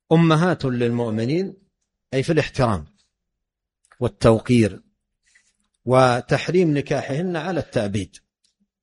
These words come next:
"ولا أن تنكحوا أزواجه من بعده أبدا". تحريم نكاحهن على التأبيد. قال: "لا في النظر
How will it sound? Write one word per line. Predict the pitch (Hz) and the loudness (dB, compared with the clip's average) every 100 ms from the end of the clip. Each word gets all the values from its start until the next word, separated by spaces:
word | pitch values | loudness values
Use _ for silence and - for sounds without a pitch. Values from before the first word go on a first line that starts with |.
| _ _ _ _ _ _ _ _ _ _ _ _ _ _ - | _ _ _ _ _ _ _ _ _ _ _ _ _ _ -4
"ولا | 117 131 151 156 139 | 0 2 2 0 0
أن | 117 | 0
تنكحوا | 131 131 - 123 151 170 139 | 2 0 0 0 4 4 2
أزواجه | 123 107 131 147 156 139 | 0 0 0 0 0 0
من | 127 120 110 | 2 0 -2
بعده | 117 143 147 147 135 | -4 -4 -4 -2 -4
أبدا". | 104 80 87 _ _ _ _ _ _ _ _ _ _ _ _ _ _ _ _ _ | -6 -8 -14 _ _ _ _ _ _ _ _ _ _ _ _ _ _ _ _ _
تحريم | 107 120 131 127 117 | -6 -2 0 2 0
نكاحهن | 113 - 104 117 143 147 | -2 -4 -6 -4 -2 0
على | 120 131 | 0 -2
التأبيد. | 120 - 95 90 90 _ _ _ _ _ _ _ _ _ | -4 -6 -8 -8 -12 _ _ _ _ _ _ _ _ _
قال: | - 156 | -2 2
"لا | 180 190 | 2 2
في | - | 0
النظر | 151 139 98 123 160 - | 0 0 -2 -4 -6 -14